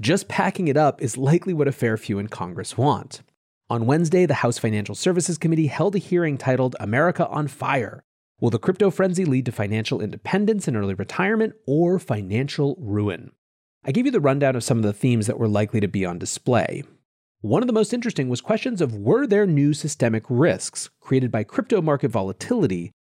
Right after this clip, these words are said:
as more hedge funds and other traditional financial actors got involved.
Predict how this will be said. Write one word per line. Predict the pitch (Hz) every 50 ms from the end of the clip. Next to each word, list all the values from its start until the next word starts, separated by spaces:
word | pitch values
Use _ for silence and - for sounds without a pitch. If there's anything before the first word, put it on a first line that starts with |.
| _ -
as | 135 123 117
more | 123 143 170 202 190
hedge | 160 - - - 226 226 190 -
funds | - 170 147 151 131
and | 127 107
other | 113 131 151 143
traditional | - 151 123 120 117 - 143 127 127
financial | - 120 107 104 98 98 - 113 -
actors | - 101 98 - 110 104 98
got | - 95 90 101
involved. | 95 95 - - 156 160 123 - - - - - -